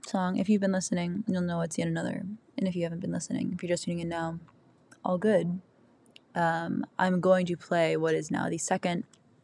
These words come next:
uh, Taylor Swift song from Folklore in the Long Pond Studio Session recording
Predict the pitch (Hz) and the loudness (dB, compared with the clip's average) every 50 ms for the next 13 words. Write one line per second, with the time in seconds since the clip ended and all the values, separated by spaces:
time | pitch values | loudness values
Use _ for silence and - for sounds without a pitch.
0 | _ _ _ _ _ _ _ - 185 185 185 - - - - 208 196 190 180 175 | _ _ _ _ _ _ _ -8 -6 -6 -4 -6 -6 -2 2 4 4 4 4 2
1 | - - 196 185 - _ - - - - - - - - - - - _ _ - | 0 -2 -2 -2 -2 _ -14 -20 -20 -20 -20 -20 -20 -20 -20 -20 -20 _ _ 0
2 | - - 202 196 190 185 185 185 180 180 180 - - - - - 196 180 175 175 | 4 6 6 6 6 4 2 0 -2 -2 -2 -4 -4 -6 -6 -2 0 0 2 0
3 | 165 - - - 208 - 247 247 254 262 262 269 277 277 214 196 190 185 185 185 | 0 0 -2 -2 2 4 4 4 6 4 4 2 2 2 2 2 2 2 2 0
4 | 185 180 180 - - - 180 170 180 175 175 175 175 175 175 175 175 175 170 - | -2 -2 -2 -4 -4 -4 -4 -2 -2 -2 -2 -2 -2 -2 -2 -4 -4 -6 -6 -6
5 | - - - 175 170 170 165 - - 180 180 185 180 - - - 180 - - 64 | -4 0 0 0 0 0 -2 -4 -6 -4 -4 -4 -2 -2 -4 -6 -4 -4 -2 -2
6 | 64 - - - - - - - - - - 64 - 185 | -2 -2 -2 -2 -2 0 0 0 -2 -2 -2 -4 -6 -8